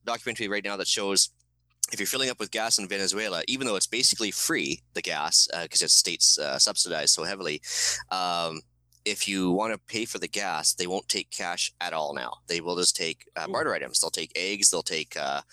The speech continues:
Speaker 1: knives, guns, whatever. Uh, and you can fill up a tanker truck of gas, like, you know, multi-thousand gallon tank of,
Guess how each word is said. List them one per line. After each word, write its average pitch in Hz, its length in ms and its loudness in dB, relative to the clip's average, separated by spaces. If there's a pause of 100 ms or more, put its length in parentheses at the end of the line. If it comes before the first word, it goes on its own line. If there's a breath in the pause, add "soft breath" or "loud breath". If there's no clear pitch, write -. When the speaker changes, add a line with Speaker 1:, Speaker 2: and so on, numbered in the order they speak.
(320 loud breath)
Speaker 1:
knives, 98 520 0
guns, 95 440 -2
whatever. 95 460 -2 (340 loud breath)
Uh, 87 480 -2 (300)
and 104 140 0
you 104 80 -2
can 107 120 -4
fill 131 180 0
up 139 120 -2
a 98 160 0
tanker 147 380 0
truck - 260 0
of 107 120 -8
gas, 82 420 0
like, 82 160 -4
you 87 80 -4
know, 80 120 -2
multi-thousand 92 720 -4
gallon 85 300 -2
tank 82 340 -4
of, 73 120 -8